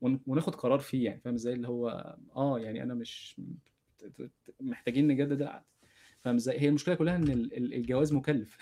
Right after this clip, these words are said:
<laughs> هي دي كل المشكلة، الجواز مكلف. الجواز لو بقى، لو حتة التكلفة دي اللي هو إيه،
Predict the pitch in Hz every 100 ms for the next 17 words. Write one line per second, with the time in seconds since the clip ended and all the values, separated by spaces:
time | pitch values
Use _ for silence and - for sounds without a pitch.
0 | - - - 160 143 143 143 135 123 -
1 | 120 - - - _ - 123 135 131 135
2 | - 131 131 160 160 131 120 123 117 _
3 | _ _ _ 120 - 151 160 127 120 147
4 | 127 135 135 120 123 131 135